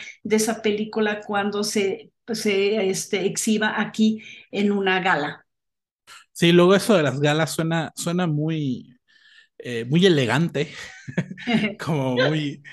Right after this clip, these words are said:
Speaker 2: muy, como muy importante. Yo me, me ha tocado ver galas en donde la gente llega muy bien vestida y todo. Eh, pero entonces, bueno, yo, yo creo que va a ser de las películas esperadas también justamente por todos los premios que ha tenido.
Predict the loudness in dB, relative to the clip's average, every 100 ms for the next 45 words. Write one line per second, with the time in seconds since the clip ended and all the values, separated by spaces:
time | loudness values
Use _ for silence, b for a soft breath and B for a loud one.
0 | B B B -2 0 0 0 0 -2 -4
1 | -12 -16 -10 -8 0 4 4 2 -6 -8
2 | -4 -2 -2 -2 -2 -2 -2 -2 -4 -4
3 | -2 0 0 0 -4 -6 -8 -10 -8 -8
4 | -8 -8 -6 -6 -4 -4 -4 -4 -6 -6
5 | -6 -6 -10 -10 -6 -6 -6 -8 -8 -8
6 | -12 B B B B -12 -10 -8 -10 -12
7 | -14 -8 -6 -4 -4 -2 0 2 2 0
8 | -2 -2 -2 0 -2 -2 -6 -4 -4 -2
9 | -2 -2 -2 -6 -6 -6 -8 -6 0 0
10 | 4 4 2 2 2 2 2 -4 2 2
11 | 2 -2 -4 -2 -6 -10 -8 -2 0 0